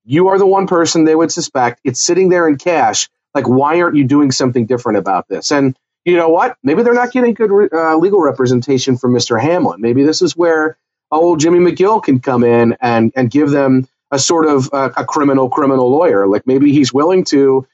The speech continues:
do some things Hamlin's not. Uh, so it'll be, it'll be something to monitor as we go forward. What, what role is Jimmy gonna play with the, uh, is he gonna steal the clients? Like, this is what he wanted to do from the start.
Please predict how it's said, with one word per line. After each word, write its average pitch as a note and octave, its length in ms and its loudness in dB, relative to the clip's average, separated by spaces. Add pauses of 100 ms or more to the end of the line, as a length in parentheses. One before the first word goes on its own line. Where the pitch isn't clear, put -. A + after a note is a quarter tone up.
(180)
do F3+ 100 0
some D3+ 200 0
things D3 240 0
Hamlin's C#3 440 0
not. D#3+ 380 -2
Uh, G#2 320 -2
so C3 480 0
it'll D3 200 2
be, A#2+ 260 2 (560)
it'll F#3+ 100 0
be G3+ 60 2
something G#3 260 0
to G3+ 100 0
monitor F3+ 460 0
as A#2 120 0
we B2 120 0
go C3 160 0
forward. B2+ 440 -2
What, D3 240 -2
what C3+ 340 0
role D#3 320 2
is B2+ 60 -2
Jimmy D3+ 200 0
gonna C#3+ 160 0
play D3 220 -4
with F#3 140 -2
the, G#2+ 180 -4
uh, B2+ 140 -2
is C3+ 120 0
he C#3+ 60 0
gonna C#3 180 0
steal C3+ 300 -2
the D3+ 80 -2
clients? E3 460 -4
Like, A2+ 200 -2 (280)
this B2 140 -2
is B2+ 120 0
what C#3+ 140 0
he D#3 60 2
wanted D3+ 260 0
to D3 100 0
do D3+ 120 2
from D3 200 0
the C3 80 2
start. D#3 480 -2